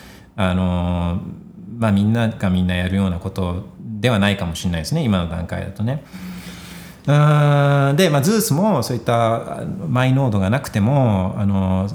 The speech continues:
セルフカストディーっていうか、自分で管理するビットコインの形でライトニングやる方法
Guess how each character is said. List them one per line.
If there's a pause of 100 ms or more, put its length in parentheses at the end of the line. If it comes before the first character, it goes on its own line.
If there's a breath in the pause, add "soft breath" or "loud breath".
(180)
セ
ル
フ
カ
ス
ト
デ
ィ
ー
っ
て
い
う
か、
自
分
で
管
理
す
る
ビ
ッ
ト
コ
イ
ン
の
形
で
ラ
イ
ト
ニ
ン
グ
や
る
方
法